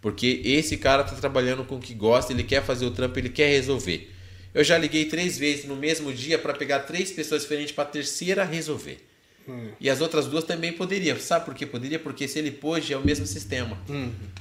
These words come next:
Speaker 1: Entendeu? Então, a mesma parte de, disso, é, é, é o cara querer resolver. E o Arnold fez isso, ele não bateu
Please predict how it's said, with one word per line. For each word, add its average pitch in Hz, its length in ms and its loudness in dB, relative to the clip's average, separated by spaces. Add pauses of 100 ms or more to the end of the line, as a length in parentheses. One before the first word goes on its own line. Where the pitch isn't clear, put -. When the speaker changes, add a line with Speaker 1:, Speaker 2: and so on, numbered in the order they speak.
(280)
Speaker 1:
Entendeu? 104 500 -6 (220)
Então, 165 240 -2
a 165 60 0
mesma 165 280 0
parte 160 480 2 (260)
de, 131 220 -4
disso, 127 540 -4
é, 117 580 4
é, 78 40 -2
é 113 60 2
o 123 100 0
cara 165 260 6
querer 165 360 0
resolver. 131 560 -4 (840)
E 147 120 -2
o 135 80 8
Arnold 147 380 4
fez 160 280 -4
isso, 151 240 -4
ele 131 120 -6
não 139 160 -6
bateu 147 840 0